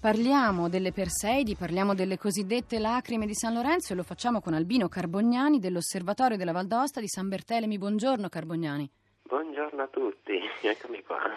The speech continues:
Speaker 1: Allora, stanotte tutti col naso all'insù perché stanotte vedremo un sacco di stelle cadenti, è così?
Speaker 2: Sì, stanotte in effetti, eh, lo sciame delle Perseidi attraverserà, diciamo così, l'orbita terrestre, quindi cominceremo a vedere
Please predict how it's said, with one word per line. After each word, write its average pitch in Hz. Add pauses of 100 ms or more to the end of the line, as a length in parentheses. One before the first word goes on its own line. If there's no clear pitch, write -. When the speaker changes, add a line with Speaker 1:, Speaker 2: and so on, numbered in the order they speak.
(300)
Speaker 1:
Allora, 226
stanotte 254
tutti 208
col 196
naso 196
all'insù 196
perché 190
stanotte 226
vedremo 196
un 185
sacco 220
di 202
stelle 208
cadenti, 202
è -
così? 202 (800)
Speaker 2:
Sì, -
stanotte 160
in 110
effetti, 131
eh, 92
lo 92
sciame 101
delle 107
Perseidi 110
attraverserà, 98
diciamo 87
così, 98
l'orbita 107
terrestre, 110
quindi 123
cominceremo 104
a 98
vedere 101